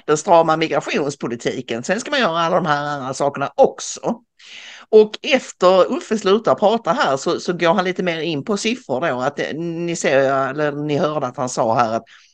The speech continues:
den kriminella ekonomin omsätter ungefär hundrafemtio miljarder om året. Och då berättar han att narkotikaförsäljningen utgör ungefär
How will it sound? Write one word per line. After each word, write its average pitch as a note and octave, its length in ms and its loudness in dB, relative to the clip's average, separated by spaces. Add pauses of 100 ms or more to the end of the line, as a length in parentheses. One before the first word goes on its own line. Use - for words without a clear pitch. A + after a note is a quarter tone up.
(200)
den D3 100 -6
kriminella C#3 640 -4
ekonomin C3+ 520 -4
omsätter C3 420 -4
ungefär B2+ 340 -4
hundrafemtio C3+ 640 -6
miljarder C#3 460 -2
om D3 180 -6
året. C4+ 500 4 (580)
Och F#3+ 200 -2
då F#3+ 140 4
berättar F#3 400 -2
han D3+ 160 -2
att C#3 280 -6
narkotikaförsäljningen D3+ 1200 -4 (240)
utgör G3 300 0
ungefär D#3 280 0